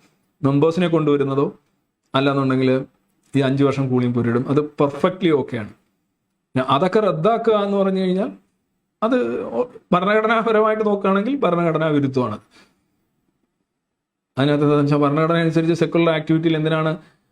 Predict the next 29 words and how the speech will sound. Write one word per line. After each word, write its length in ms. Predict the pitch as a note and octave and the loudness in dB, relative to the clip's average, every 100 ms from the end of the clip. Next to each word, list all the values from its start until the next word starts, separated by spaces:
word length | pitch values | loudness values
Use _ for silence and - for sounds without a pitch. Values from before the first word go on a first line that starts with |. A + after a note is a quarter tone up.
| _ - | _ -2
ആ, 80 | D3+ | 0
എങ്ങനെയാണ് 680 | D3+ D#3 D3+ D#3+ D#3 D3+ D3 | 0 0 0 0 0 0 0
നോൺ 180 | D3+ | 0
മുസ്ലിംസ് 320 | D3+ D3+ D#3 D3+ | 0 -2 0 2
അവിടെ 100 | D3+ | 2
വരുന്നതെന്ന് 380 | D3 D3 D3+ | 2 0 -4
കോടതി 320 | D3 C#3+ D3 D#3+ | 0 2 2 0
ചോദിക്കുന്നതെന്ന് 640 | D3 D3 D#3+ F3+ F3+ F3+ | 2 2 0 0 0 0
തന്നെയാണ് 200 | F3 E3 | 0 0
എൻ്റെ 160 | D3 C3+ | 0 0
ചോദ്യം. 280 | A2+ F#2+ - _ _ _ _ _ _ _ _ _ _ _ _ _ _ _ B2+ | -2 -8 -18 _ _ _ _ _ _ _ _ _ _ _ _ _ _ _ -2
How 80 | C3 | -2
can 320 | - F3+ G3 | 0 0 0
the 100 | G3 | 0
court 180 | G3 F#3+ | 0 0
ask 380 | F#3 E3+ - E3+ | 2 0 0 -4
that 60 | D#3+ | -2
questions? 400 | D3 C#3+ A#2 - - - - | -4 -4 -8 -14 -18 -20 -6
അപ്പോൾ 200 | D#3+ F#3+ | 0 2
ചോദിക്കും, 380 | F3 F3 F3 D#3+ D#3 | 2 0 -2 -6 -2
"ദേവസ്വം 440 | D#3 G3 G3 G3 | 0 0 0 0
ബോർഡിൽ 220 | F3 E3 | 0 0
അങ്ങനെ 200 | D3 C#3+ C#3 | -2 -2 -4
ഉണ്ടോ? 260 | C3 C#3+ - _ _ _ _ - | -4 -6 -10 _ _ _ _ -4
പിന്നെ 320 | B2+ B2+ B2+ | 0 2 0
തിരുപ്പതി 420 | B2+ D3 D3+ E3 | 0 -2 0 0
ബോർഡിൽ 280 | D3+ C#3 C3 | 2 0 0
അങ്ങനെ 180 | B2 A#2+ | -2 -4
ഉണ്ടോ?" 220 | A#2 A2 | -6 -8